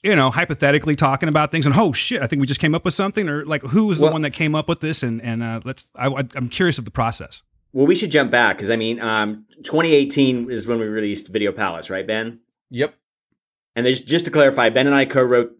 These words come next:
Speaker 2: that show, and Ben directed. Um, Mike Manello and Nick Braccia were the creators. Liam Finn produced it. We had an incredible team.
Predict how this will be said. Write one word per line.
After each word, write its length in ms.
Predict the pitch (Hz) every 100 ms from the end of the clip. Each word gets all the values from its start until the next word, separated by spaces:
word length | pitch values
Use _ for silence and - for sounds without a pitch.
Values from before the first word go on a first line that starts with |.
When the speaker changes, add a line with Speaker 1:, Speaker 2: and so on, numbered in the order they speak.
| _
Speaker 2:
that 220 | 110 110
show, 640 | - 113 107 107 107 110 - -
and 80 | 113
Ben 200 | 110 107
directed. 800 | 110 107 101 - 104 101 98 - _ _ -
Um, 600 | 98 95 92 95 98 - -
Mike 240 | 110 107
Manello 360 | 110 110 107 104
and 80 | 104
Nick 160 | 95
Braccia 400 | 113 107 107 110
were 80 | 101
the 80 | 95
creators. 580 | 135 147 143 139 131 104
Liam 480 | 107 104 101 101 - _ _
Finn 260 | 131 123 117
produced 420 | 117 113 120 117
it. 120 | 120 117
We 80 |
had 120 | 117 107
an 80 |
incredible 420 | 107 127 127 107 104
team. 480 | 113 101 92 90